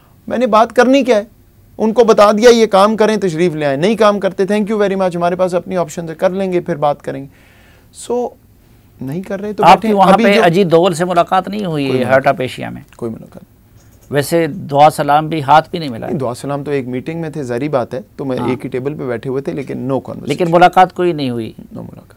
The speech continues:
Speaker 2: किसी थर्ड पार्टी के जरिए भी दोनों के दरमियान राब्ता नहीं हुआ?
Speaker 1: हमने बिल्कुल categorically कह दिया था कि we are not interested।
Speaker 2: ये जो डीजीआईएसआई और रॉ चीफ का इनिशिएटिव था,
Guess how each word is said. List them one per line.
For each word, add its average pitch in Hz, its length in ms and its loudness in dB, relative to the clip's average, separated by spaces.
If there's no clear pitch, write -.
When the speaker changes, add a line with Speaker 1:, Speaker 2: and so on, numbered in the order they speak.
Speaker 2:
किसी 147 200 -6
थर्ड 180 280 4
पार्टी 170 340 4
के 175 100 0
जरिए 156 300 -2
भी 156 140 -2
दोनों 147 320 -4
के 143 140 -4
दरमियान 135 360 -2
राब्ता 123 280 -2
नहीं 120 160 -6
हुआ? 110 100 -8
Speaker 1:
हमने 156 260 -4
बिल्कुल 185 460 -2
categorically 127 720 -6
कह 117 140 -8
दिया 110 220 -10
था 110 180 -12
कि - 140 -18
we 107 80 -12
are 104 120 -12
not 104 120 -14
interested। - 400 -20
Speaker 2:
ये 185 120 0
जो 208 120 4
डीजीआईएसआई 185 800 2
और 180 140 2
रॉ 165 200 4
चीफ 160 300 -6
का 131 380 0
इनिशिएटिव 127 540 -6
था, - 280 -12